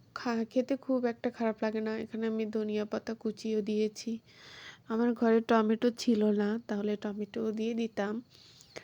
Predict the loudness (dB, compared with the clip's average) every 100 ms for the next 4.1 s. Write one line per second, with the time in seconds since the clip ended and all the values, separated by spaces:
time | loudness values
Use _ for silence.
0 | -20 -20 -20 -20 _ -4 -2 0 2 2
1 | 2 2 2 0 0 2 2 2 2 0
2 | 0 0 -2 -2 -2 -2 -2 -2 -4 -6
3 | -6 -6 -4 -2 -4 -6 -4 -2 -2 -2
4 | -2